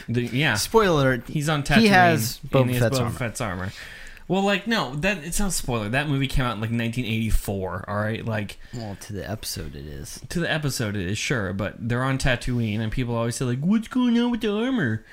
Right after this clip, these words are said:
Speaker 2: Yeah.
Speaker 1: I don't know why they
Speaker 2: Yeah,
Speaker 1: have
Speaker 2: that
Speaker 1: that
Speaker 2: was
Speaker 1: voice, but
Speaker 2: interesting.
Speaker 1: they do.
Speaker 2: That was,
Speaker 1: Mm-hmm.
Speaker 2: I, I liked that, that
Speaker 1: Yeah.
Speaker 2: bit of it. Um, and obviously the ending as well. This is big spoiler alert.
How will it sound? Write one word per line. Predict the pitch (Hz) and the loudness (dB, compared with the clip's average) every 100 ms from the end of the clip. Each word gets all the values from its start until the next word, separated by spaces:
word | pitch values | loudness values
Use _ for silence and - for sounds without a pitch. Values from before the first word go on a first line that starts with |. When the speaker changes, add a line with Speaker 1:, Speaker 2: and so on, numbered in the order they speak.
| - 139 | -18 -6
Speaker 2:
Yeah. | 127 95 | -4 0
Speaker 1:
I | - | 0
don't | 135 135 | 2 2
know | 131 | 2
why | 127 | 4
they | - | 6
Speaker 2:
Yeah, | |
Speaker 1:
have | 135 | 6
Speaker 2:
that | 135 | 6
Speaker 1:
that | |
Speaker 2:
was | 175 127 | 4 4
Speaker 1:
voice, | 135 196 - | 4 2 4
but | 131 | 2
Speaker 2:
interesting. | |
Speaker 1:
they | 131 135 135 123 | 2 2 0 0
do. | 110 - - | -2 -6 -6
Speaker 2:
That | 131 | -2
was, | 120 113 - 131 - - | 0 0 -2 -6 -12 -4
Speaker 1:
Mm-hmm. | 135 135 | 0 2
Speaker 2:
I, | 127 120 | 2 2
I | 110 | 2
liked | 117 107 - | 0 -2 -6
that, | 104 90 - - | -8 -8 -10 -10
that | 110 101 | -4 -2
Speaker 1:
Yeah. | 185 | -2
Speaker 2:
bit | 98 | -2
of | 92 | -6
it. | 90 - - | -10 -14 -12
Um, | 120 110 98 95 95 - - - - - - - - - | -6 -4 -2 -4 -8 -18 -20 -20 -20 -20 -20 -20 -16 -8
and | 117 117 | -2 0
obviously | 107 104 - 110 | 0 -2 -4 -4
the | 104 104 | -6 -6
ending | 110 104 | -6 -4
as | 101 104 | -6 -4
well. | 101 | -2
This | 107 117 | -2 -2
is | 113 | -4
big | - 156 143 | 2 2 4
spoiler | - 170 165 139 123 | 4 4 4 4 2
alert. | 113 90 | -2 -6